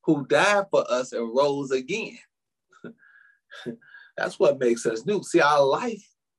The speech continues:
is in Christ. Amen. That's the newness. Thank you, Jesus. Look at verse sixteen. It says, "Wherefore henceforth know we no man after the flesh.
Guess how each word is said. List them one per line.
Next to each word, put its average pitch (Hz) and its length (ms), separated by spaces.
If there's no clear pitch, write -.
is 147 320
in 139 220
Christ. - 800
Amen. 135 540
That's - 240
the 117 120
newness. 196 800
Thank 143 240
you, 131 140
Jesus. 117 760
Look 185 200
at 156 120
verse 151 300
sixteen. 143 420
It 170 100
says, 120 280
"Wherefore 180 800
henceforth 151 840
know 185 320
we 139 260
no 151 300
man 175 440
after 143 340
the 127 120
flesh. - 720